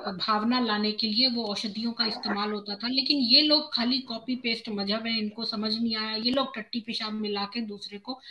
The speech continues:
वश में करना चाहते हैं। इसके बारे में आपका क्या ख्याल है V जी और रीनॉर्मलाइज्ड? तो V जी आपसे start करते हैं, बोलिए।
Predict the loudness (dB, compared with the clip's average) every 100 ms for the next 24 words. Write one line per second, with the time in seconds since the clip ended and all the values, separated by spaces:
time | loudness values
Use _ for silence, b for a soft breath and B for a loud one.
0 | B B B 6 6 8 4 2 -2 -2
1 | -6 -6 -6 -10 -4 -2 4 6 8 6
2 | 6 4 2 -2 -4 -6 -2 -2 -2 -2
3 | -4 -2 0 0 -2 b b b -12 4
4 | 6 8 6 6 2 -2 0 2 0 0
5 | -4 -8 -12 -10 -12 -12 _ -20 -20 _
6 | 0 10 10 10 2 4 4 2 0 -2
7 | -4 -2 -6 -8 -8 -10 -10 -8 -8 -8